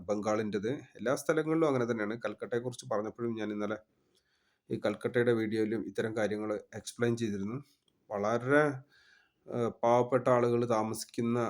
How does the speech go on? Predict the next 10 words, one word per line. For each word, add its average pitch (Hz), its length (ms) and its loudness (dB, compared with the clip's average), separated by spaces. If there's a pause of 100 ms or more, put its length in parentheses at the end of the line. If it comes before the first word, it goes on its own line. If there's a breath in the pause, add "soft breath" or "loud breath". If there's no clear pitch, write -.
(160)
ഒരു 107 200 -6
തരം, 117 260 0 (540 soft breath)
ഏഹ്, 107 340 -6 (920)
ഈ 107 100 -6 (840)
ഓട 117 320 2
പോലത്തെ, 113 480 0 (1300)
ഓട 98 160 -4
തന്നെയാണെന്ന് 123 500 0
തോന്നുന്നു, 104 300 -4
ഇവിടെ 113 220 -4